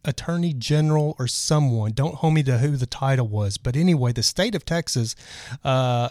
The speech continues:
in court looked at this software and rejected it because it was so easily manipulated and it wasn't, uh, it wasn't, uh, security, it wasn't near enough security proof to be used,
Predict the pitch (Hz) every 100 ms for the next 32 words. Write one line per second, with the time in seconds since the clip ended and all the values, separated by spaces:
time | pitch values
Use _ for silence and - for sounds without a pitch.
0 | - 196 214 - - 196 151 - 165 190
1 | 175 - 165 - 165 170 - 135 120 123
2 | - 135 131 123 117 - _ _ 143 143
3 | 117 160 170 - 123 123 131 131 139 131
4 | 135 123 - 165 170 - 170 160 151 131
5 | 131 180 160 127 120 120 - 131 131 127
6 | 147 151 151 131 - 135 123 120 113 -
7 | _ - - - - _ 139 143 139 151
8 | 147 143 139 - 139 123 123 120 117 -
9 | 156 - 202 233 160 - - 151 160 160
10 | 156 143 165 190 185 156 151 147 - 143
11 | 180 190 175 135 127 - 127 139 147 143
12 | 127 185 147 127